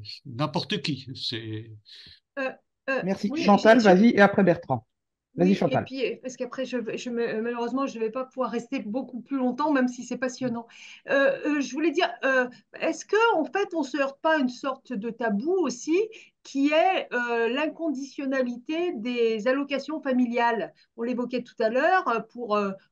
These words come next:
Speaker 2: euh, deux ou après, il y a des allocations familiales, euh, ce que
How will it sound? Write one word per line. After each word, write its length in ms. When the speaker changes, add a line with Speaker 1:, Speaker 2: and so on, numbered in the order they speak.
Speaker 2:
euh, 460
deux 460
ou 600
après, 200
il 20
y 40
a 20
des 140
allocations 420
familiales, 340
euh, 100
ce 340
que 220